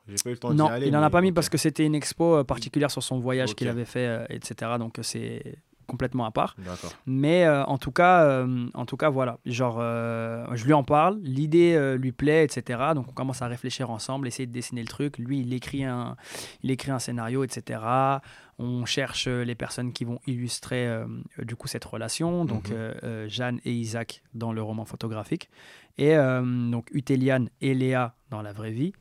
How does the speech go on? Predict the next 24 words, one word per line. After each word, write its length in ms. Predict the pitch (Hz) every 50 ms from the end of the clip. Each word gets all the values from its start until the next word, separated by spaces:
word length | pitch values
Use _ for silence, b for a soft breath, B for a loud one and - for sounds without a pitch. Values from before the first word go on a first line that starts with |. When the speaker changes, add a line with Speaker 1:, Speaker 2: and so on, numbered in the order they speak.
| _
Speaker 2:
qui 240 | - - 123 120 - -
illustrent 500 | 120 117 110 113 120 - - - 120 113
ces 140 | 107 - 117
personnages. 520 | - 113 - - 117 117 123 156 170 170 170 B B B B B B B B B _ -
Et, 160 | 120 113 117
euh, 420 | 113 113 110 113 113 113 113 110 104 _
pareil, 440 | 131 120 117 143 160 147 110 104 -
incroyable 540 | - 92 - - - 107 117 135 143 131 -
parce 180 | 139 120 -
qu'ils 520 | - - 120 117 113 117 120 117 - 117 -
correspondent 500 | - - 120 120 110 - - 135 131 120
parfaitement 520 | - - 110 - - 120 - - 113 113 113
au 40 | 113
truc. 540 | - - - 160 160 160 160 160 143 120
Euh, 560 | 127 120 117 117 113 110 110 110 113 113 110 101
Uteliane, 640 | 120 120 - - 127 120 120 127 127 131 123 120
il 140 | 113 113 110
a 240 | 113 110 110 113 117
un, 300 | - 117 113 113 120 120 B B B B B B B _
un 80 | 117 117
visuel 340 | 107 117 110 110 123 127 123
qui 160 | - - -
est 80 | 107 -
très 520 | - - - 143 143 139 139 135 131 127